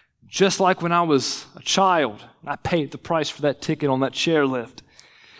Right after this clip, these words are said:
And I got up there and I'm looking around and I'm just like, "Is this it?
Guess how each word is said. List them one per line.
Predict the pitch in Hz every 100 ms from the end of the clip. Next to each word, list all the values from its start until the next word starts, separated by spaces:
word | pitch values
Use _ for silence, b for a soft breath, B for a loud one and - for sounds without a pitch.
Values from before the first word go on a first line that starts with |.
| b
And | 147
I | 151
got | 147 170
up | 180 160
there | 180 170 175
and | 170
I'm | 165 131 B B -
looking | 151 165
around | 143 143 160 160
and | 135
I'm | 135
just | 135 135
like, | 139
"Is | 123 -
this | 180 -
it? | 185 208